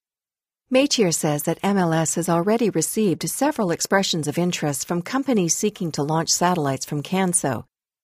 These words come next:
but he refuses to divulge any specifics. M L S initially planned to break ground in fall twenty eighteen.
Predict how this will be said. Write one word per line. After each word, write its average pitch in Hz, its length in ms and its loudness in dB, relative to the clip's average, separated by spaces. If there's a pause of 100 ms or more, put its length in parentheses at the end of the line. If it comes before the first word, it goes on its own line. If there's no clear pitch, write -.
(140)
but 175 100 2
he 170 140 2
refuses 175 580 0
to - 140 -4
divulge 170 640 2
any 208 240 2
specifics. - 760 -4 (640)
M 294 160 4
L 214 180 4
S 180 220 2
initially 156 520 2
planned 175 400 0
to 175 40 -2
break 151 260 2
ground 165 380 0
in 143 80 0
fall 170 320 0
twenty 160 500 0
eighteen. 151 520 -2